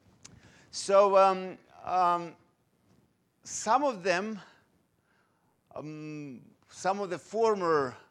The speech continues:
mafia guys, then they were really mad. And, um, some of them were trying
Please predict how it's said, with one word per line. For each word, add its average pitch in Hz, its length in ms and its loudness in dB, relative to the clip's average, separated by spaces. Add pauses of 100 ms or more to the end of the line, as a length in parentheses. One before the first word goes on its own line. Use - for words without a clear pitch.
mafia 156 520 -2
guys, 131 640 -2 (840)
then 185 460 -4
they 185 120 -4
were 180 380 -2
really 196 280 0
mad. 160 520 -4 (720)
And, 156 400 -8
um, 160 600 -2
some 190 340 -4
of 208 140 -2
them 190 220 -6
were 190 220 0
trying 185 640 -6